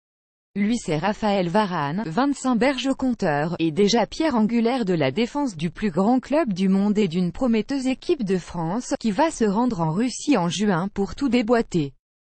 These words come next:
En attendant, c'est tout sourire et décontracte. On a skypé le bonhomme depuis Madrid en marge d'un event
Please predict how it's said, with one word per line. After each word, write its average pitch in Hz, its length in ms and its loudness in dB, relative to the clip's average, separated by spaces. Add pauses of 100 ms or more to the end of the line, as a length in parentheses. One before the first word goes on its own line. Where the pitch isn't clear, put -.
(400)
En 214 180 2
attendant, 208 680 2
c'est - 260 -6
tout 254 120 -4
sourire 269 480 0
et - 20 -4
décontracte. 220 880 0
On 277 160 2
a 214 140 2
skypé 262 480 -2
le 160 160 2
bonhomme 240 420 4
depuis 180 380 -2
Madrid 208 480 0
en 147 120 -2
marge 262 280 -2
d'un 208 240 4
event 226 340 2